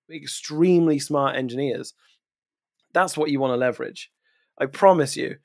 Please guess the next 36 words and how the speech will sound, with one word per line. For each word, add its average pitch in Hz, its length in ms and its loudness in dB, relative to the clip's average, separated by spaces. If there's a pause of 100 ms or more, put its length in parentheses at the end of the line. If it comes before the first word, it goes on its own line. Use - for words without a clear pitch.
(240)
if - 220 -8
you're 170 120 2
listening 190 320 0
to 170 60 -8
this 160 200 0
and 143 80 -4
you 139 40 -8
think, 139 200 -4
"No, 170 180 0
I 165 60 2
still 156 180 -2
want 143 160 0
the 135 60 -4
really 131 180 -4
fancy 123 340 -8
features, 117 340 -10
I 120 60 -2
can 113 140 -12
handle 120 260 -6
the 113 80 -2
rest," 113 360 -8 (800)
ask 147 260 0
yourself 139 400 0
that 123 200 -2
at - 80 -14
two 123 180 -4
in 117 80 -2
the 113 60 -4
morning 113 400 -6 (140)
when 120 280 -6
you 117 160 -4
have, 113 160 -2 (140)
when 123 120 -8
you 120 140 -6
cannot 127 400 -6
recover 123 500 -6